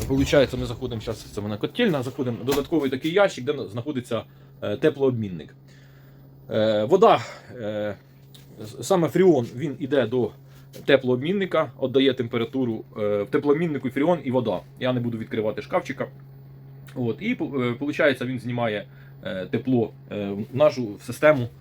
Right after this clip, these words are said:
теплоносія. Тобто в систему сюди, де ось підключений котел, і тут, получається, знизу у нас вход, по трубочках пішло сюди і вийшло тудою. Коротше, вийшло в систему,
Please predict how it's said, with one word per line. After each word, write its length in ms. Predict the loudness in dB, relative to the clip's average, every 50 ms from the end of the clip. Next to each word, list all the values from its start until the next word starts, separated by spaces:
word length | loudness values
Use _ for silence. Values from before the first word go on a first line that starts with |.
| -20 -20 -20 -20 -18 -8 -4
теплоносія. 680 | -4 -2 -2 0 0 -2 -2 -2 -4 -6 -6 -6 -6 -6
Тобто 140 | -6 -8 -8 -8 -12 -16 -16 -18 -18 -16 -16 -14 -12
в 40 |
систему 340 | -10 -6 -2 0 0 0 0
сюди, 260 | -2 -2 2 2 2
де 120 | 2 2 -2 -4 -8 -12 -12
ось 120 | -10 -10
підключений 540 | -10 -10 -10 -8 -8 -8 -6 -6 -6 -6 -6
котел, 340 | -4 -2 0 0 0 -2 -2 -8 -14 -18 -18 -18 -16 -8 -2
і 240 | 0 0 0 0 -2 -6 -12 -16 -18 -20 -20 -20 -20 -18 -8 -2
тут, 140 | -2 -2 0
получається, 480 | -2 -4 -4 -2 -2 -2 -2 -4 -4 -4
знизу 360 | -4 -2 -2 -2 -4 -6 -10 -10 -12
у 40 | -12
нас 220 | -10 -10 -10 -12
вход, 320 | -10 -6 -2 -2 -2 -4 -6 -16 -18 -18 -18 -18 -18 -18 -18 -18 -14 -8
по 100 | -8 -8
трубочках 460 | -6 -4 0 0 0 0 0 -2 -6
пішло 320 | -6 -6 -8 -6 -4 -4 -4
сюди 280 | -2 -2 0 2 4 4 2 0 -6 -16 -20 -20 -20 -20 -20 -20 -20 -16 -12
і 60 | -10
вийшло 380 | -6 -4 -4 -4 -2 -2 -2 -2 -2 -4
тудою. 360 | -4 -2 0 0 0 0 -2 -6 -10 -18 -20 -20 -20 -20 -20 -20 -20 -20 -18 -14 -8
Коротше, 280 | -4 -4 -4 -2 0
вийшло 240 | 0 0 0 0 -4
в 40 | -6
систему, 400 | -6 -4 -2 0 0 0 0 -2